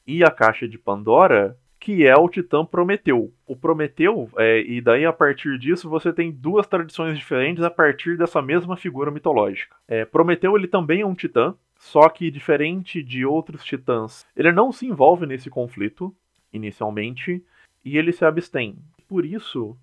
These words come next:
ele acaba tendo um período de convivência com os humanos. Só que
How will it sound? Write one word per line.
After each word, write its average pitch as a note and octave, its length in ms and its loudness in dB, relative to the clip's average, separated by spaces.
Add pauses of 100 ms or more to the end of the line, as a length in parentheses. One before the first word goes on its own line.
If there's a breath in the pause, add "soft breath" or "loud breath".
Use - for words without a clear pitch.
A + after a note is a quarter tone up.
ele C#3 1120 -6
acaba F3+ 520 2
tendo D#3 500 -4
um A#2 100 -10
período D#3 400 -2
de E3 120 -14
convivência D3 600 -6
com D#3 280 -6
os E3 100 -8
humanos. B2 680 -6
Só G#3 300 4
que A#3+ 380 -6